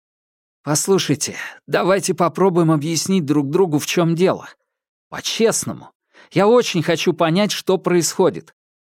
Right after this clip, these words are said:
А еще я хочу, чтобы вы нас поняли. Ну, давайте обращаться друг с другом по-людски". Не получив ответа, он спросил: "Хотите, я расскажу вам, как мы попали сюда, в горы?"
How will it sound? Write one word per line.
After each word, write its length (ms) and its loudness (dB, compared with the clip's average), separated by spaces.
А 80 -4
еще 340 2
я 120 4
хочу, 520 -2
чтобы 400 -2
вы 380 2
нас 380 2
поняли. 540 -2
Ну, 140 -4
давайте 480 2
обращаться 640 0
друг 240 0
с 80 -4
другом 360 2
по-людски". 840 0
Не 100 -6
получив 460 -2
ответа, 400 0
он 100 -2
спросил: 560 -4
"Хотите, 460 2
я 100 4
расскажу 460 0
вам, 180 2
как 240 0
мы 120 0
попали 400 0
сюда, 400 0
в 100 -12
горы?" 380 0